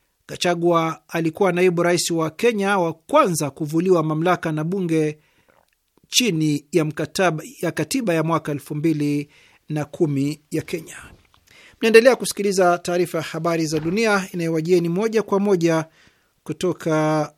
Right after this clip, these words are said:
Redio Teheran. Mkutano wa kitaifa wa mazungumzo ya Siria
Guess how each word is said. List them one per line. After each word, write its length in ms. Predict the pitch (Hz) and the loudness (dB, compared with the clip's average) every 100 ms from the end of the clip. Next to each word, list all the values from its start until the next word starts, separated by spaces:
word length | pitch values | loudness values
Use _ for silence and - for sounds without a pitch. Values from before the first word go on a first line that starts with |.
| _ | _
Redio 420 | 151 156 147 143 | -2 0 0 -2
Teheran. 500 | 139 127 143 - - - - - - - _ _ _ _ _ _ _ _ _ _ _ _ - - - - - - | -6 -8 -10 -12 -18 -20 -20 -20 -20 -20 _ _ _ _ _ _ _ _ _ _ _ _ -20 -20 -20 -20 -18 -8
Mkutano 560 | 208 247 247 226 208 202 208 | 0 4 4 4 2 2 4
wa 360 | 185 180 170 | 6 6 2
kitaifa 600 | - 185 185 196 190 185 | -2 -4 2 0 2 2
wa 100 | 175 | 2
mazungumzo 600 | 160 151 165 160 175 156 | 0 -2 -2 -4 -2 -2
ya 100 | 160 | -2
Siria 500 | - 202 165 156 151 | 0 0 2 2 0